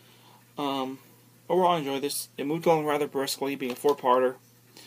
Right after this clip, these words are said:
There wasn't any, there wasn't that much filler. And what I like about these old V H S cassettes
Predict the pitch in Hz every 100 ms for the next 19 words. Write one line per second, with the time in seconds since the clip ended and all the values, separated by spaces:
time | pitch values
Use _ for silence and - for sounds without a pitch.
0 | - - - 131 127 143 131 - 151 143
1 | 135 - _ - 135 147 135 131 131 131
2 | - 139 143 160 185 294 294 208 196 196
3 | 185 180 160 165 - - 180 175 - -
4 | - -